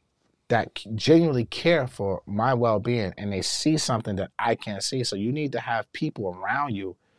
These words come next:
that can speak things into you to help you forecast and see. And that's what I'm doing to you. And that's what I'm doing to all of y'all, is 'cause I see something in your podcast. I see something in what you're doing.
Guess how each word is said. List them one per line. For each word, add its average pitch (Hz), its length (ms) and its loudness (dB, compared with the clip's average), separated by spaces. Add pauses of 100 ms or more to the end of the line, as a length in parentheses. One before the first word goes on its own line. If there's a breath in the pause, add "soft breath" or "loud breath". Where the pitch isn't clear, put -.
(380)
that 107 220 0
can 95 140 -4
speak - 540 2
things 98 300 -2
into 95 260 -8
you 85 220 -6
to 92 120 -8
help 123 300 0
you 104 100 -2
forecast 131 680 -2
and 87 100 -10
see. - 340 -2
And 95 180 -6
that's 127 280 -2
what 120 80 -4
I'm 92 120 -4
doing 101 260 -2
to 90 40 -6
you. 123 300 2 (420)
And 101 100 -2
that's 147 200 0
what 113 80 0
I'm 101 120 0
doing 104 220 -2
to 87 120 -6
all 110 180 2
of 92 100 0
y'all, 135 320 -2 (240 soft breath)
is 101 140 -8
'cause 101 160 -2
I 85 80 -2
see 233 340 2
something 104 480 -2
in 92 240 -4 (100)
your 95 180 -4
podcast. 85 680 -2
I 85 120 -6
see 185 260 2
something 127 420 0
in 98 120 -2
what 95 200 -4
you're 95 80 -2
doing. 85 400 -6